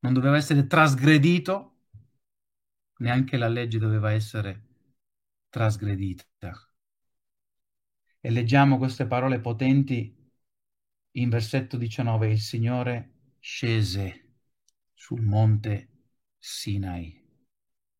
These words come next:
Signore scese sul monte Sinai.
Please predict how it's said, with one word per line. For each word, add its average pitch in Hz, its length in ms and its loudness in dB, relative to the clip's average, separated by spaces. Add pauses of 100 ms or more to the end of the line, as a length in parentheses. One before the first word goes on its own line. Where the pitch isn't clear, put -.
(100)
Signore 110 380 0
scese 113 520 -2
sul 107 220 -6
monte 104 320 -2
Sinai. 95 580 -8